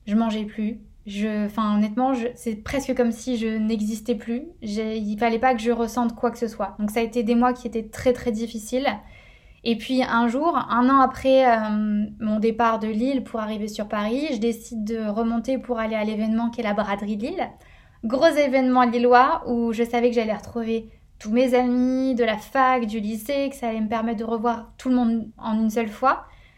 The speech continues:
Et là, du coup, je retrouve une de mes amies de longue date.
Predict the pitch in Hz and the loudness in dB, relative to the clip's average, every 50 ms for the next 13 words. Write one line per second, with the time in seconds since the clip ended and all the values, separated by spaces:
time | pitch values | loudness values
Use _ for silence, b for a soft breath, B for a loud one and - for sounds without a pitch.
0 | B B B B B B B _ - - - 240 262 311 349 320 294 285 - 370 | B B B B B B B _ -6 0 2 4 6 6 4 4 2 -4 -2 -2
1 | 330 262 240 254 247 - - 359 349 320 277 240 240 233 233 233 214 220 220 233 | 0 4 4 4 4 2 -2 -4 0 2 2 2 2 2 0 0 0 0 0 0
2 | 277 277 247 226 214 202 202 202 208 202 185 180 202 - - - | 0 2 2 2 2 2 2 2 2 0 0 -2 -6 -8 -10 -20